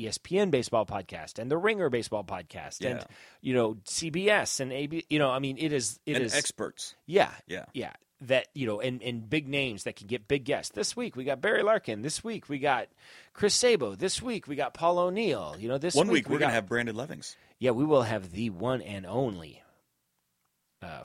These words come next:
Speaker 1: former, I think he played a little college baseball player, uh, best, best,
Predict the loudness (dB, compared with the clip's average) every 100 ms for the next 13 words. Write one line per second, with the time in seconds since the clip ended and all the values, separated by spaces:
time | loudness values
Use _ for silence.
0 | -8 -2 0 0 -2 -6 -16 _ _ _
1 | -10 -8 -8 -2 -2 -2 -8 -10 -10 -10
2 | -12 -16 -10 -12 -12 _ -20 -20 _ _
3 | 0 0 0 -6 -10 -8 -10 -14 _ -12
4 | -4 -2 -2